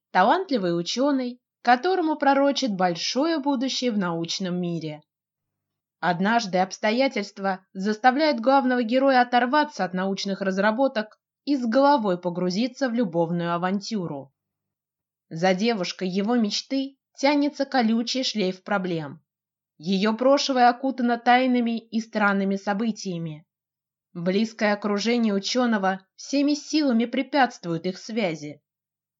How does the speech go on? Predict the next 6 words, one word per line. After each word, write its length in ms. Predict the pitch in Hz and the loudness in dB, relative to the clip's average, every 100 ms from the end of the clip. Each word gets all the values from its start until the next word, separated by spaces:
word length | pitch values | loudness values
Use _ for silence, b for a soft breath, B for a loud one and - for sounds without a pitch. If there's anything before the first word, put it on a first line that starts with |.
| _ _ - | _ _ -2
Коварство, 840 | 185 175 180 196 - 190 185 185 - | 0 6 4 4 -2 -6 -6 -8 -2
амбиции 920 | 190 180 180 190 - 196 185 185 _ | 0 0 0 -4 -6 -6 -6 -6 _
и 100 | - | -6
стальной 480 | 196 - 208 214 247 | -6 -2 0 2 0
характер 480 | 262 247 214 254 254 | 2 4 4 2 -2
родственников 640 | 254 254 - 240 233 233 | 0 -2 -4 -4 -2 -6